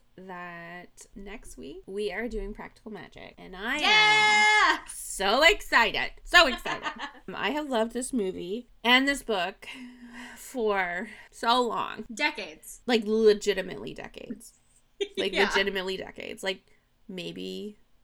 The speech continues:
Speaker 1: almost three decades. Because, you know, okay, it came out in nineteen ninety-eight. <laughs> So,
Speaker 2: I was nine.
Speaker 1: yeah. So,
Speaker 2: But
Speaker 1: yeah.
Speaker 2: the book
Speaker 1: The book came out longer, way before that.
Speaker 2: The book came out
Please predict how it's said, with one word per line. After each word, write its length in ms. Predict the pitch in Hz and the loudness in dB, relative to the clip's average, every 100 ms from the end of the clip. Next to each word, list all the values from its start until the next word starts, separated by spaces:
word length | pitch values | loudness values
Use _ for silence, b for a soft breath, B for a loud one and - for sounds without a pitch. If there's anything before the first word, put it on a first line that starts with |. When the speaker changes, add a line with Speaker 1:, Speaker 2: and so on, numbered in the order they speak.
| _ _ | _ _
Speaker 1:
almost 460 | - - 76 - - | -12 -10 -10 -12 -14
three 160 | - - | -14 -14
decades. 640 | - - - - _ _ _ B B B B B B B 508 B | -16 -20 -20 -20 _ _ _ B B B B B B B -10 B
Because, 1160 | 359 359 403 320 285 285 277 269 269 269 302 - | -8 -4 -2 0 0 0 -2 -4 -6 -8 -10 -10
you 140 | 233 226 | -6 -4
know, 540 | 247 254 254 254 - - | -4 -6 -8 -10 -12 -10
okay, 200 | 247 - | -8 -8
it 60 | - | -10
came 220 | 277 240 | -10 -8
out 120 | 269 | -8
in 60 | 262 | -6
nineteen 340 | 220 214 233 | -4 0 0
ninety-eight. 480 | 196 190 - - - - | -2 -8 -14 -14 -12 -12
<laughs> 40 | - - | -14 -20
So, 260 | - - 160 190 | -20 -14 -12 -10
Speaker 2:
I 60 | |
was 160 | 185 180 | -10 -10
nine. 380 | 156 151 160 185 | -10 -10 -12 -14
Speaker 1:
yeah. 200 | 202 - _ | -14 -14 _
So, 240 | - - 247 | -14 -6 -2
Speaker 2:
But 80 | 294 | 2
Speaker 1:
yeah. 120 | 247 | 2
Speaker 2:
the 140 | 202 | 0
book 800 | 359 453 233 285 - - - - _ - | -2 0 0 -2 -8 -16 -16 -20 _ -12
Speaker 1:
The 60 | |
book 180 | 208 403 | -8 -8
came 160 | 480 440 359 | -6 -6 -6
out 80 | 233 | -6
longer, 600 | 226 247 226 156 208 214 - | -6 -6 -6 -8 -12 -18 -18
way 160 | 214 214 | -10 -8
before 420 | 214 233 - - - | -8 -12 -14 -18 -16
that. 260 | 82 - - - | -16 -18 -20 -12
Speaker 2:
The 100 | 254 | -12
book 440 | 233 - 285 302 - | -12 -10 -10 -10 -16
came 400 | - 392 370 226 | -14 -12 -8 -6
out 520 | 180 175 175 185 | -6 -8 -10 -16